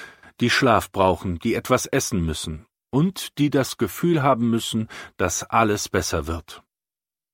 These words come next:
Lenken Sie die Aufmerksamkeit Ihrer Mitarbeiter also auf ihre Lösungen und weg von der Frage, wem Sie diesen Schlamassel letztlich zu verdanken haben. Alle werden Hypothesen aufstellen. Was, wenn dieses Team schuld war?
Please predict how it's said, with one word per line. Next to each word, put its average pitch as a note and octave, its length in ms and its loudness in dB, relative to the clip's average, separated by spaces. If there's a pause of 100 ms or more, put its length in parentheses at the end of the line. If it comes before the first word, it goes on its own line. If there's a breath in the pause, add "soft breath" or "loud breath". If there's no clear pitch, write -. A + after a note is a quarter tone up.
(160)
Lenken F3 300 2
Sie D#3+ 160 2
die D3 160 2
Aufmerksamkeit B2 920 0
Ihrer A2 180 -2
Mitarbeiter A#2+ 640 0
also A2 260 0
auf - 240 -4
ihre A2+ 220 0
Lösungen G#2+ 720 2
und - 500 -10
weg G#2+ 260 -2
von - 380 -2
der F2+ 140 0
Frage, G#2+ 580 2
wem G#2+ 240 2
Sie G2 180 -4
diesen G2+ 300 -4
Schlamassel G2 580 -2
letztlich G2 760 -2
zu F#2+ 160 -4
verdanken F#2+ 560 0
haben. D#2+ 380 -4 (680)
Alle A2+ 360 6
werden F2+ 260 2
Hypothesen F#2+ 680 0
aufstellen. F#2 680 0 (280 loud breath)
Was, - 320 4
wenn F2 160 0
dieses F2+ 320 -4
Team G2 260 -2
schuld G2+ 340 0
war? G2 220 4